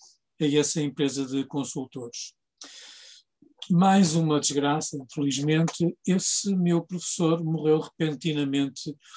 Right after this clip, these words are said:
eh, muito jovem, com, com trinta e quatro anos, uma carreira promissora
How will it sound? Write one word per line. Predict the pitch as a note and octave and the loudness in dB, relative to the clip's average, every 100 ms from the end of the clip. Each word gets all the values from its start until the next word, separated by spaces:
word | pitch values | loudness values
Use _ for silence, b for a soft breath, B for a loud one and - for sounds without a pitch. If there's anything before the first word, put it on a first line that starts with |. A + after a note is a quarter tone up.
| B B B B G3+ | B B B B 2
eh, | D#3+ D3+ | 2 2
muito | F#3 - | 0 0
jovem, | C#3+ D3+ C#3+ D#3+ D#3 C#3+ | 0 2 2 0 -2 -4
com, | D3 C#3 C#3 C#3 C#3 C3+ C3+ C3+ C3+ C#3 C3+ _ _ _ _ _ _ B B B | -4 -4 -4 -6 -6 -6 -6 -6 -6 -8 -12 _ _ _ _ _ _ B B B
com | - D3 C#3 C3 _ | -4 -4 -4 -8 _
trinta | D#3+ E3 E3+ D3 E3 D3+ | 2 4 2 0 0 0
e | C3+ C3+ B2+ B2 A#2+ A2+ A#2 B3 C4+ - _ _ _ _ _ _ _ _ _ _ _ - | 0 -2 -6 -8 -8 -8 -8 -10 -14 -16 _ _ _ _ _ _ _ _ _ _ _ -2
quatro | E3+ E3+ D3 C3+ | 0 0 -2 -2
anos, | C3+ F3+ - - _ B B B _ | -2 -4 -8 -14 _ B B B _
uma | F3+ D#3 D3+ | -4 -2 2
carreira | D#3 D3+ D3+ D3+ | 4 6 6 6
promissora | F#3 F#3 F3+ - D#3+ D3+ D#3+ | 2 2 2 2 6 6 6